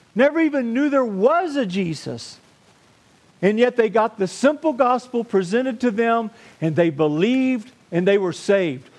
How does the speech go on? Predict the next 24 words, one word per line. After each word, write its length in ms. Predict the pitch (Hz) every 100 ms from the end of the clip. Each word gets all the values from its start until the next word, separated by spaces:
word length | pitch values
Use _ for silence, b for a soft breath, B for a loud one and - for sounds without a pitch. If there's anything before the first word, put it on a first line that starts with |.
| b
with 220 | - 196 -
no 600 | 170 175 208 277 294 285
understanding. 840 | 285 277 - 269 254 247 196 113 B B -
They 140 | 180
didn't 180 | 254 269
have 320 | 220 247 285
to 120 | 294
figure 380 | 254 269 220 226
out, 220 | 196 156 B B B
"Oh, 120 | 165 175
well, 220 | 143 135
I'm 160 | 151
a 60 | 151
sinner, 480 | - - 160 156 123
and 120 | 117
there's 240 | 120 117 123
righteousness, 580 | 143 127 113 - 120 -
and 120 | 110
there's 180 | 113 113
redemption, 640 | 98 101 185 - - 95 B B B -
and 100 | 117
there's, 180 | 107 123
oh, 680 | 170 185 190 233 226 180
yeah," 200 | 135 165